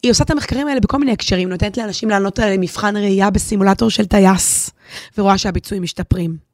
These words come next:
והיא מסכמת את המחקר הזה ואומרת שכשאתה שם את המוח שלך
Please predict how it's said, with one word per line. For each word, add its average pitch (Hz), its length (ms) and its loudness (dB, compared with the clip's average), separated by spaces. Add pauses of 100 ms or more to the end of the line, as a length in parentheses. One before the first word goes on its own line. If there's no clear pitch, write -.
(680)
והיא 202 200 6
מסכמת 311 420 0
את - 40 -18
המחקר 247 300 -2
הזה 294 280 -2
ואומרת 226 380 -4
שכשאתה 214 320 -2
שם 240 220 0
את 269 140 -2 (520)
המוח 220 460 0
שלך 208 340 -2